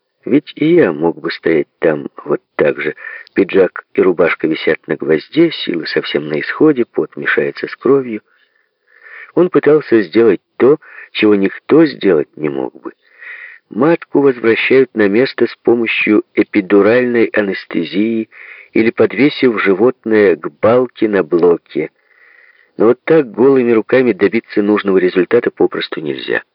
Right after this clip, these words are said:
Меня удивило, что Дьюк при всей своей опытности сохранял подобные иллюзии. Но, по-видимому, даже теперь он ещё не отказался от них, так как предпринял новую попытку. На этот раз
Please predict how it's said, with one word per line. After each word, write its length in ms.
Меня 220
удивило, 440
что 240
Дьюк 460
при 180
всей 260
своей 420
опытности 680
сохранял 500
подобные 600
иллюзии. 560
Но, 140
по-видимому, 720
даже 280
теперь 420
он 120
ещё 280
не 160
отказался 720
от 140
них, 240
так 180
как 280
предпринял 640
новую 400
попытку. 640
На 180
этот 240
раз 160